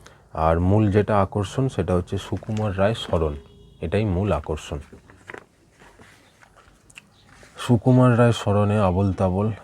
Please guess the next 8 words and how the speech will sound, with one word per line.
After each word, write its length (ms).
একশো 340
বছর, 380
যেটা 260
বললাম, 420
আহ, 440
সেটা 180
তো 140
রয়েছে, 520